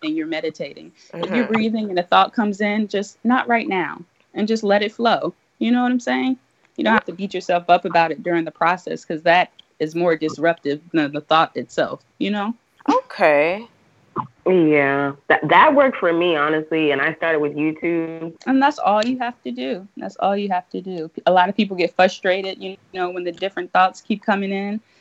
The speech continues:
Speaker 1: and I'm like, "That's doing more damage than the thoughts itself." It's like, you're in control. They're your thoughts, and the more combative you are,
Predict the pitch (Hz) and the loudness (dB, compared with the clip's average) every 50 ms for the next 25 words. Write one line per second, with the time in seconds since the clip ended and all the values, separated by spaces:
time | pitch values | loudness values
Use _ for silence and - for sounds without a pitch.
0 | _ _ - 190 196 190 202 208 202 202 - 214 240 262 - 220 220 226 220 220 | _ _ -6 -4 -4 -4 -4 -4 -6 -4 0 0 0 0 0 0 0 0 2 2
1 | 220 214 214 214 214 214 - 208 214 220 220 226 226 233 226 - 240 226 220 220 | 0 0 -2 -2 -4 -6 -4 -2 -2 0 0 0 0 -2 -4 -4 -2 -2 -2 0
2 | 214 214 220 226 233 - - - - - 214 240 226 170 170 - - - - 202 | 2 2 2 2 2 -2 -6 -4 2 4 6 6 6 4 2 -4 -2 0 2 2
3 | 196 190 196 220 247 262 262 240 233 185 165 - 196 170 165 - - - 214 - | 2 2 2 4 4 4 4 2 0 -2 -4 -2 -4 -4 -4 -6 -8 -10 -14 -12
4 | - 196 196 208 214 208 196 208 _ - 202 208 170 175 - - - 196 180 180 | -6 -4 -2 -2 -2 -4 -8 -6 _ 2 4 4 4 2 0 -8 -10 -10 -10 -8
5 | 185 185 196 214 - - 196 165 165 165 175 180 214 226 240 247 233 - 240 254 | -6 -6 -6 -4 -4 -6 -4 0 0 0 0 0 -2 -4 -4 -2 0 0 2 2
6 | 254 262 277 | 2 0 -2